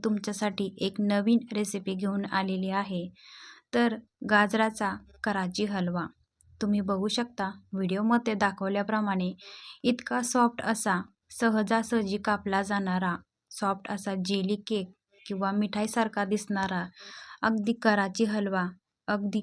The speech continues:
कमी वेळामध्ये कसा तयार होतो, आज ही रेसिपी आपण बघणार आहोत. खाण्यासाठी खूपच सुंदर, अप्रतिम लागणारा, भन्नाट लागणारा हा केक आणि लहानांपासून मोठ्यांपर्यंत एका मिनिटामध्ये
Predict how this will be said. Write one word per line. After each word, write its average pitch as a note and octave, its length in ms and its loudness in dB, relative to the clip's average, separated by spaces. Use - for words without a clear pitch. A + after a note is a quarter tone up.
कमी G#3 320 2
वेळामध्ये G#3 760 2
कसा G3+ 280 -2
तयार G3 260 0
होतो, F#3+ 400 -4
आज F#3 240 -2
ही G#3 200 0
रेसिपी G3 460 -2
आपण F#3+ 300 -2
बघणार F#3+ 400 0
आहोत. F#3+ 300 -2
खाण्यासाठी A3+ 720 2
खूपच G#3+ 440 -2
सुंदर, G3 480 2
अप्रतिम G3+ 580 0
लागणारा, G3 500 2
भन्नाट G3 540 0
लागणारा G#3+ 400 2
हा G3+ 160 0
केक F#3 220 -2
आणि F#3+ 300 -2
लहानांपासून G#3 800 2
मोठ्यांपर्यंत G3+ 800 0
एका G#3 280 4
मिनिटामध्ये A3 720 4